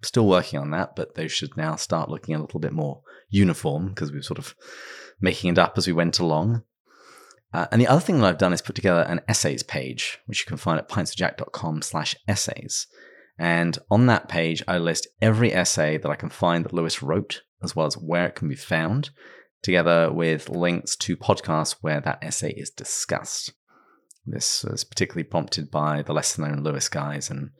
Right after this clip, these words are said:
their desire to go through Lewis's essays. So we wanted to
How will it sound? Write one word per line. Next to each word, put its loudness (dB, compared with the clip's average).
their -2
desire 0
to -4
go -2
through -6
Lewis's -4
essays. -4
So -6
we 0
wanted 2
to 2